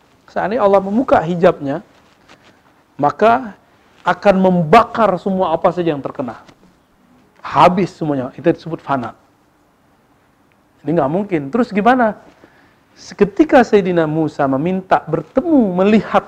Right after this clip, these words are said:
Allah, Allah mengatakan, "Ah, gini aja deh," kata Allah.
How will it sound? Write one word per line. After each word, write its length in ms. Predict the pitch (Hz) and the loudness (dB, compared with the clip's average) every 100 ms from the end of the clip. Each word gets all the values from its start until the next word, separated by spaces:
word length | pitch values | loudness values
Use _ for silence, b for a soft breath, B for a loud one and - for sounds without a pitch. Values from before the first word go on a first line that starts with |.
| - | 0
Allah, 400 | 151 147 220 - - | 0 0 -6 -4 2
Allah 240 | 170 208 | 4 4
mengatakan, 560 | 196 165 156 - 160 151 _ _ _ _ _ _ _ - | 2 0 -2 -2 -4 -4 _ _ _ _ _ _ _ 0
"Ah, 240 | 139 131 | 4 4
gini 240 | 131 131 | 2 -2
aja 80 | 139 | 0
deh," 160 | 160 - - _ | 0 -2 -8 _
kata 220 | - - 117 | -12 -6 -6
Allah. 220 | 117 | -6